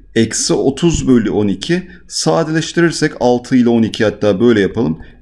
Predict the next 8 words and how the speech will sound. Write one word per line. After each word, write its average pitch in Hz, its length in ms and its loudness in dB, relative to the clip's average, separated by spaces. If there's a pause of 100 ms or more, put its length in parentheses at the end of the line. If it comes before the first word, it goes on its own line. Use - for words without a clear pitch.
(140)
Eksi 151 340 -2
beş 160 260 0
bölü 147 180 4
iki 135 220 2
oldu 104 200 2
arkadaşlar, 87 560 -2
gördünüz 127 560 0
mü? 82 140 -4